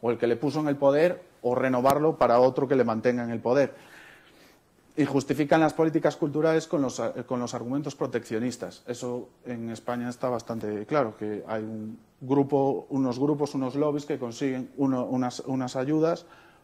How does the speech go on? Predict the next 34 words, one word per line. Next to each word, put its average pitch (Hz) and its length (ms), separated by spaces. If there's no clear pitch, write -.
porque 143 480
o 117 100
fomentan, 139 720
o 123 80
fomentan 139 480
lo 135 140
que 139 80
está, - 180
lo 131 160
que 131 80
piensa 139 240
el 143 80
go-, 143 220
el, 135 720
el 131 120
gobierno 143 380
de 143 80
turno, 160 400
o 127 160
hacen 139 340
algo 143 380
que 120 120
les, 110 300
que 120 80
les 113 180
in-, 113 160
eh, 110 340
que 120 80
les 113 140
interesa. 117 480
Pero 135 180
las 135 220
políticas 143 460
culturales, 156 760